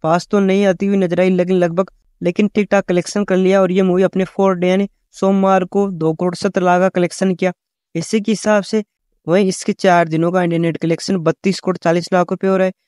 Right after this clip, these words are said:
वहीं इसका ग्रॉस कलेक्शन लगभग चालीस करोड़ रुपए हो रहा है। वहीं इसको अगर वर्ल्ड वाइड कलेक्शन करें तो ये मूवी छप्पन करोड़ के बजट को भी अपने पास कर लिया है और ये मूवी का बजट भी सत्तर अस्सी करोड़ है, तो बहुत जल्दी ये अपने बजट को भी रिकवर कर लेगी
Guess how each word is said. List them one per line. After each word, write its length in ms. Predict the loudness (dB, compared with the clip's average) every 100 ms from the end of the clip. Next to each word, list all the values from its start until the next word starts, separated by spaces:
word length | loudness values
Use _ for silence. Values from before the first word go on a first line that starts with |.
| _ -4
वहीं 140 | -2
इसका 240 | 0 0 0
ग्रॉस 300 | 0 -2 0
कलेक्शन 480 | 0 -2 -2 -2 0
लगभग 340 | 0 0 -4 -4 _ -6
चालीस 300 | -2 0 -2
करोड़ 240 | 0 0 0
रुपए 140 | 0
हो 120 | 0
रहा 120 | 2
है। 60 | 0
वहीं 180 | 0 -2 -4
इसको 240 | -4 0
अगर 160 | 0 0
वर्ल्ड 220 | 0 0
वाइड 160 | -2
कलेक्शन 380 | -2 -4 -2 -4
करें 200 | -2 -2 -4 _ _ _
तो 80 | 0
ये 60 | 0
मूवी 240 | 2 0
छप्पन 360 | -2 -2 -2 0
करोड़ 220 | -2 -2
के 120 | -2
बजट 200 | -2 -4
को 160 | -2 -2
भी 160 | -2 -6 _ _
अपने 220 | -4 -2 0
पास 300 | 2 0 0
कर 140 | -2
लिया 220 | 0 2
है 120 | 2 0 _ _ -4
और 140 | 0
ये 120 | 2
मूवी 220 | 2 2
का 120 | 0 0
बजट 300 | 0 -4 -4
भी 120 | -4
सत्तर 320 | -2 -4 -2
अस्सी 200 | -2 -2
करोड़ 260 | -2 2 2
है, 80 | 0 -4 _ -8
तो 60 |
बहुत 220 | 0 2 2
जल्दी 300 | 0 0 2
ये 100 | 2
अपने 220 | 2 0
बजट 220 | -2 -2
को 120 | -2
भी 80 | 0
रिकवर 260 | 0 0 0
कर 120 | 0
लेगी 340 | 0 -2 -4